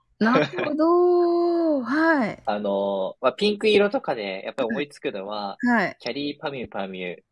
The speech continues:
Speaker 2: か、
Speaker 1: あ、はい、はい。
Speaker 2: リューチェルとか、
Speaker 1: あ、はい。
Speaker 2: 最近だとユキポヨとかです。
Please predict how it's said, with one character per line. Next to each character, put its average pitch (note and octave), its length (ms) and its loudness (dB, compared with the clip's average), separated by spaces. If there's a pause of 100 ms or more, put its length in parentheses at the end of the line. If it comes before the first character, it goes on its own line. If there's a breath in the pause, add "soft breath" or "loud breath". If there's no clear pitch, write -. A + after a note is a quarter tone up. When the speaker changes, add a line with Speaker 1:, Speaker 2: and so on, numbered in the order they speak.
(240)
Speaker 2:
か、 - 140 -8
Speaker 1:
あ、 - 40 -4
は C4+ 180 -2
い、 E3 160 -6
は B3 340 2
い。 - 100 -4
Speaker 2:
リ D3 120 4
ュ D#3+ 100 4
ー - 80 -4
チ - 140 -6
ェ F#2 80 -4
ル F2 320 -8 (140)
と E4+ 60 2
か、 F4 100 6
Speaker 1:
あ、 - 40 6
は G4+ 140 4
い。 G4 200 2
Speaker 2:
最 F4+ 160 8
近 C#4+ 120 0
だ D#4 80 2
と - 80 -6
ユ - 200 -6
キ C3+ 160 -6
ポ B2 200 0
ヨ A#2 160 0
と A2+ 140 -10
か F#2 180 -10
で D4+ 120 -2
す。 - 80 -14